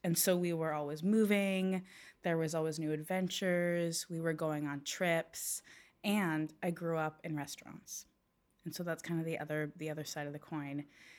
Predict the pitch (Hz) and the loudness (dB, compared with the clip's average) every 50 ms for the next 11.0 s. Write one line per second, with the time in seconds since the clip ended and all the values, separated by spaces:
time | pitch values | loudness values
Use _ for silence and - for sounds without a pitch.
0 | - - _ _ 185 170 160 156 151 151 147 147 147 143 - _ - - - - | -20 -20 _ _ 0 2 2 2 2 2 0 0 -2 -4 -6 _ -14 -12 -10 -6
1 | - 170 160 156 151 147 147 147 - - 160 151 151 156 - - 160 165 175 180 | -2 0 2 2 2 0 0 -2 -4 -4 -6 -6 -6 -6 -4 -2 -2 0 0 0
2 | 185 185 190 190 190 180 - - - 185 180 180 175 170 165 160 160 165 160 165 | 0 0 0 0 0 -2 -4 -2 2 4 4 4 4 4 2 0 -2 -4 -4 -4
3 | 170 165 156 156 147 - 160 160 160 170 165 165 175 170 165 165 160 160 160 160 | -2 -2 0 0 0 0 0 2 2 0 0 0 -2 -2 -2 -2 -2 -4 -4 -6
4 | 160 160 160 160 - - 156 175 165 160 151 151 151 151 - _ _ _ _ _ | -6 -6 -6 -8 -10 -10 -10 -8 -8 -6 -6 -6 -6 -6 -8 _ _ _ _ _
5 | _ - - - - - - 196 190 190 202 196 190 185 - - - 220 214 214 | _ -8 -6 -4 -2 2 4 4 4 6 6 4 4 4 2 2 4 6 6 6
6 | 208 202 - - _ _ _ _ _ _ _ 214 - - 233 226 214 - - - | 6 4 0 -8 _ _ _ _ _ _ _ -6 2 6 8 8 10 10 8 8
7 | - 247 247 254 247 214 220 196 185 185 180 185 180 - - 196 190 185 180 170 | 8 8 6 6 4 2 2 2 2 2 2 0 -2 -2 -2 -2 0 0 -2 -4
8 | - - - 233 240 269 269 - - - 143 147 147 147 143 143 139 135 - _ | -4 -4 0 2 4 4 4 2 0 -2 -2 -2 -2 -2 -2 -2 -4 -6 -8 _
9 | _ _ _ - - _ _ - - - - - - 202 196 208 220 226 226 226 | _ _ _ -20 -20 _ _ -20 -20 -14 -10 -6 -2 4 6 8 8 10 10 8
10 | 220 208 196 180 185 170 170 170 165 165 156 160 156 156 156 156 151 151 - | 8 8 6 6 6 6 4 4 2 2 0 0 0 0 0 -2 -2 -6 -10